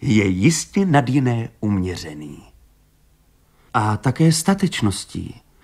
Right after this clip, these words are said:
se ani Ares nestaví proti Erotovi. Neboť Ares nedrží v moci Erota, nýbrž Eros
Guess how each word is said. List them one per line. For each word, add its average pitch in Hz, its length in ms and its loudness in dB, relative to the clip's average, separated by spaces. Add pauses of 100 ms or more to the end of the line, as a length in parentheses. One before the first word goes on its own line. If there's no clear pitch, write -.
(120)
se - 160 2
ani 135 420 6
Ares 165 600 4
nestaví 156 680 2
proti 131 420 0 (100)
Erotovi. 104 720 -2 (1040)
Neboť 110 380 2 (560)
Ares 127 720 4 (240)
nedrží 147 520 6
v 95 80 0
moci 120 400 2
Erota, 98 720 2 (640)
nýbrž 117 580 6
Eros 110 680 4